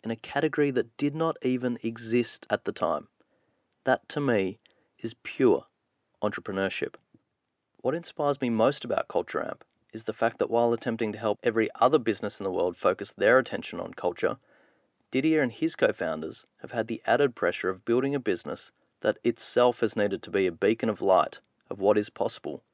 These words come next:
by placing people and culture at the heart of their own workplace. I was engrossed in Didier and his thoughtfulness on a whole range of topics.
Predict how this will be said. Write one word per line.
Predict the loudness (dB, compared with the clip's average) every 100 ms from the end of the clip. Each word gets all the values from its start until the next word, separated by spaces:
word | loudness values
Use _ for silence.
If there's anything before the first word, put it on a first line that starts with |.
| _ -2
by | -2
placing | 0 -2 -2 -8
people | -6 -6 -2
and | -4 -2
culture | -2 0 0 -2
at | -2
the | -4
heart | -2 0 0
of | 0
their | 4 6
own | 4 2
workplace. | -4 -4 -6 -8 -8 -16 _ _ _ _ _ _ _ _ _ _ _ -16
I | -10
was | -4
engrossed | 0 4 4 4
in | -2 0
Didier | 2 2 0 -6 -12
and | -10
his | -6
thoughtfulness | 0 2 2 -2 -2 -2
on |
a | -6
whole | 0 2 4
range | 4 2 -4
of | -6
topics. | -4 -6 -12 -18